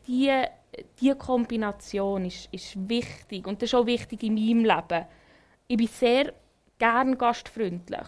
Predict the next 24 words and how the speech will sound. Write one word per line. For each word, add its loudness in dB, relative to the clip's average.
aber -6
ich -4
bin 0
mir 2
auch -2
sehr -2
bewusst, -4
wo, -8
wo 0
Grenzen -2
sind. -10
Und -6
ich -4
denke, -4
das -8
muss 2
man -2
sich -6
bewusst -4
sein -6
in -6
seinem -4
Leben. -4
Gerade 0